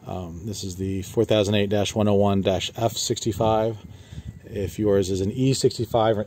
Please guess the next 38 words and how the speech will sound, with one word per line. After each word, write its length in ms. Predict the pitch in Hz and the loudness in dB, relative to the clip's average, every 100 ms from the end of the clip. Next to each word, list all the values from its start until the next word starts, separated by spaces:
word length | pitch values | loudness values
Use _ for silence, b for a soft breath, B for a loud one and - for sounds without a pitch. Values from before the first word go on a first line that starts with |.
| 127 | 2
A 120 | 127 | 2
sixty-five, 540 | - 113 101 - 104 | 2 -4 -4 -2 0
they're 140 | 101 107 | 4 4
all 120 | 110 | 6
very 220 | 110 107 | 6 4
similar. 400 | - 107 101 98 | 4 0 2 2
I 120 | 92 | 0
believe 340 | 92 107 113 98 | 0 4 4 4
the 180 | 101 | 0
F 200 | 107 107 | 0 -2
sixty-five 580 | - - 90 95 104 95 | -4 -10 -10 -6 -2 0
designation 680 | 98 92 95 92 - 98 90 B B B B | 0 0 -2 -2 -4 -6 -8 B B B B
refers 300 | 98 - 98 | -8 -2 -2
to, 360 | - 92 90 85 | 0 -2 0 -2
um, 400 | 87 80 82 73 | -6 -8 -12 -14
some 240 | - 104 92 | -10 -8 -6
of 80 | |
the 80 | 80 | -8
connections 540 | - 101 92 90 90 85 | -8 -6 -6 -6 -8 -10
it 120 | 80 | -8
has 280 | 92 85 85 | -6 -6 -8
that 80 | |
the 100 | 76 | -10
others 220 | 90 82 87 | -10 -10 -8
may 220 | 85 76 | -10 -8
not. 460 | 80 71 67 - - B B B B | -8 -10 -12 -18 -20 B B B B
Uh, 200 | - 80 | -8 -6
this 120 | 87 | -6
came 200 | - 104 | -4 -2
out 100 | 95 | 0
of 80 | 90 | -2
a 60 | 85 | -4
twenty 260 | - 101 | -4 -4
fourteen 420 | 95 104 - 101 | 0 -2 -2 -6
Winnebago 520 | 90 90 80 95 87 85 | -4 -4 -2 -2 -2 -2
motorhome, 680 | 92 87 85 87 78 80 - | -2 -2 -2 -6 -12 -14 -12
Class 320 | - 98 90 | -6 -4 -6
C. 400 | - 95 90 92 | -6 -6 -8 -10